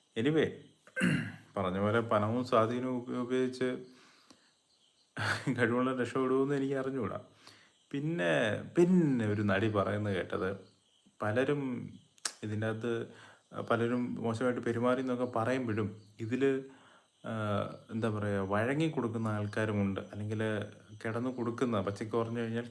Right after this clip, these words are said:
കിടന്നു കൊടുക്കുന്ന അല്ലെങ്കിൽ കിടന്നു കൊടുത്തുകൊണ്ട് അവസരം നേടിയെടുത്ത ആൾക്കാരുമുണ്ട് എന്ന് ഒരു നടി പറയുന്നത് ഞാൻ ഇവിടെ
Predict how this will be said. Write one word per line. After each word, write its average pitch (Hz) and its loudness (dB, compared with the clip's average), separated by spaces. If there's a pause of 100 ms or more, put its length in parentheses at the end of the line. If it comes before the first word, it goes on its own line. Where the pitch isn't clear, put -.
കിടന്നു 120 -2
കൊടുക്കുന്ന 127 0
അല്ലെങ്കിൽ - -2
കിടന്നു 123 2
കൊടുത്തുകൊണ്ട് 123 -2
അവസരം 110 -2
നേടിയെടുത്ത 113 0
ആൾക്കാരുമുണ്ട് 104 0
എന്ന് 104 0
ഒരു 123 -4
നടി 123 -2
പറയുന്നത് 107 -2
ഞാൻ 101 0
ഇവിടെ 98 0